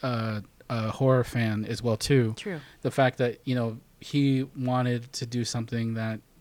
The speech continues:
Speaker 1: was his passion, what he liked to watch, and he loved horror films.
Speaker 2: Yeah.
Speaker 1: And he went all out. John Landis
Speaker 2: John
Speaker 1: directed
Speaker 2: Landis,
Speaker 1: this.
Speaker 2: yes.
Speaker 1: You know, Rick Baker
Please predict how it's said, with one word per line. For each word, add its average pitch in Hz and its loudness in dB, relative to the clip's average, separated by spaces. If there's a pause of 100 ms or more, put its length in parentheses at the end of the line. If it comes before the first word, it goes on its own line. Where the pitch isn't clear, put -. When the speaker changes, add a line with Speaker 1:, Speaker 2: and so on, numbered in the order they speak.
Speaker 1:
was 104 -6
his 107 -8
passion, 110 -6
what 113 -4
he 113 -2
liked 110 -2
to 120 -4
watch, 131 -2
and 117 -4
he 117 -2
loved 120 -2
horror 123 0
films. 113 -2 (260)
Speaker 2:
Yeah. 160 -12 (100)
Speaker 1:
And 120 -4
he 151 0
went 156 6
all 147 6
out. 123 4
John 127 2
Landis 135 6
Speaker 2:
John - -2
Speaker 1:
directed 127 4
Speaker 2:
Landis, 131 4
Speaker 1:
this. - -
Speaker 2:
yes. - -6 (220)
Speaker 1:
You 123 0
know, 117 0
Rick 135 0
Baker 127 4